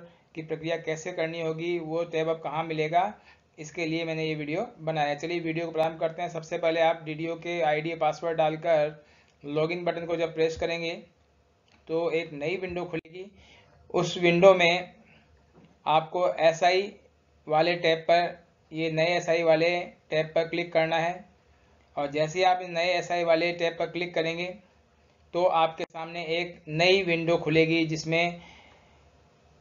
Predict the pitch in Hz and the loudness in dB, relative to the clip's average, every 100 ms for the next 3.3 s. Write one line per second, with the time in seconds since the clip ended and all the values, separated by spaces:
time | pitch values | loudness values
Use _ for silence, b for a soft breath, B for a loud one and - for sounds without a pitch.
0 | _ _ _ _ _ _ _ _ - 170 | _ _ _ _ _ _ _ _ -4 -2
1 | 160 - 160 160 180 - 170 175 170 170 | -2 6 8 8 2 -4 -4 2 4 4
2 | 185 196 175 170 165 170 160 165 165 165 | 0 0 4 2 0 -10 -10 -2 0 0
3 | 165 196 269 | 0 -2 -4